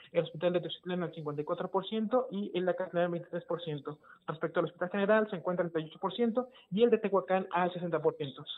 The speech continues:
Por otra parte, informó que el Instituto de Salud para el Bienestar hasta el momento únicamente ha solicitado la lista de médicos que atienden a pacientes para covid y en próximos días se dará a conocer la,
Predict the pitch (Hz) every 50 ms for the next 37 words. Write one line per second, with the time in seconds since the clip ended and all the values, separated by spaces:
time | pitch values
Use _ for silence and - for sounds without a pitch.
0 | - - - 208 226 233 240 233 247 233 226 - 240 226 226 214 185 185 196 202
1 | 202 - 214 220 202 208 - 170 165 151 - 175 156 220 202 202 196 196 190 175
2 | 190 190 - - - - - - 247 254 254 240 240 214 208 - 226 226 220 -
3 | - 180 180 - 180 175 185 202 240 247 - 302 311 285 226 220 214 202 - 196
4 | 202 202 196 - 226 - - 196 - 208 180 - - 185 180 196 190 - - -
5 | - - - 156 151 160 170 185 175 - 202 180 170 175 180 196 208 208 - 220
6 | - - 180 170 180 180 180 185 185 175 - 160 - 185 175 - - 202 202 202
7 | 196 - - 208 233 262 254 - - _ - - - - 202 202 220 233 214 -
8 | 180 180 170 165 185 180 175 - - 190 175 160 160 180 185 190 170 160 160 156
9 | 160 170 165 151 - 180 180 180 - - - - - 165 165